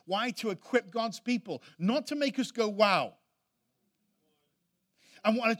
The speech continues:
one of the marks of a true Ephesians four gift, when released in the church, whether it be local or global, is the result will be the church is equipped, not left going, "Wow,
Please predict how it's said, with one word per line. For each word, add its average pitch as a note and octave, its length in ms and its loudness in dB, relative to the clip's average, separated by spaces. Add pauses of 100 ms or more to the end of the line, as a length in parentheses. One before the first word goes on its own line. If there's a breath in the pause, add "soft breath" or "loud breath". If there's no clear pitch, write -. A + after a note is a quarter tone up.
one B3+ 180 2
of C#4 60 0
the C4+ 60 2
marks B3 400 0
of F#3 120 -4
a F#3 40 -4
true C4 720 0 (400 loud breath)
Ephesians A3+ 640 2
four A#3 320 0
gift, E3+ 500 -6 (200 soft breath)
when G#3 240 -4
released G#3 600 0
in G#3+ 180 0
the A3 80 -4
church, F3 640 2 (140 soft breath)
whether G3+ 260 0
it E3+ 100 -4
be F#3 140 -4
local A3 500 0
or G3+ 200 -4
global, E3+ 600 -2 (180 soft breath)
is G3 240 -4
the F3+ 120 -4
result F#3 540 0
will F#3 140 -2
be D3 420 -4 (160 soft breath)
the F3 100 -4
church G3 400 -2
is E3 140 -6
equipped, - 640 -2 (240 soft breath)
not A3+ 360 2
left F3 300 6
going, F3 380 -2
"Wow, F#3 400 4